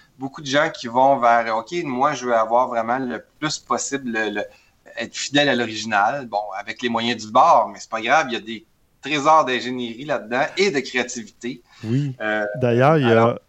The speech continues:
Speaker 2: Émilie, ma copine, qui s'est prêtée au jeu. Et je mettrai la photo. Je lui ai demandé sa permission, évidemment. Vous trouverez la photo dans les notes d'épisode.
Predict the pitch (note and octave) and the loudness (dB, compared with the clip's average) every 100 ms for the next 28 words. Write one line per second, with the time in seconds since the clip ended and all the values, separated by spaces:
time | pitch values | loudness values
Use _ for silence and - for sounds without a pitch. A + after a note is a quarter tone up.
0 | - C3 B2+ B2 F#3 C3 - G#2+ E3 F3 | 0 2 4 4 4 2 4 2 2 0
1 | E3+ - - A2 - C#3 C3+ E3 E3 A#2+ | 0 -2 0 0 0 2 2 4 6 6
2 | A2+ E3+ G#3 - _ _ B2+ A2+ B2+ A#2+ | 6 2 0 -10 _ _ 4 6 4 4
3 | D3+ C#3+ - A#2+ F3 F#3+ A#2+ A2+ A#2+ G#2+ | 4 4 6 4 4 2 4 4 4 4
4 | C#3 B2 A2 G#2+ G#2+ - E3 B2 A2 A2+ | 2 0 0 0 -2 0 0 2 0 4
5 | D#3 A#2 A2 A2+ C3 C3+ - A#2 D#3 B2 | 2 2 0 2 4 2 2 -2 2 2
6 | G#2 G#2 C3 A2+ G#2+ G2+ A2 D3+ | 2 0 0 -2 -4 -2 0 0